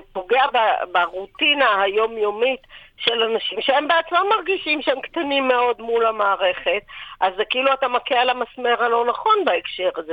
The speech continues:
זה היה שונה אם היו מנסים לפרוץ ל-, לבנייני ממשל.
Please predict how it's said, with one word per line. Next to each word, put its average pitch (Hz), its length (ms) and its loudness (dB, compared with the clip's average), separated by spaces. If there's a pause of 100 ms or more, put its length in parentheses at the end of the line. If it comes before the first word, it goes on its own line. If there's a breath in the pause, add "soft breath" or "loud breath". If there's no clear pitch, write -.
זה 196 100 2
היה 233 120 4
שונה 370 280 -2 (140)
אם 269 60 -2
היו 220 220 0 (440 loud breath)
מנסים 233 340 -2
לפרוץ 226 420 -2 (100)
ל-, 214 460 2 (460 loud breath)
לבנייני 254 440 0 (140)
ממשל. 208 640 0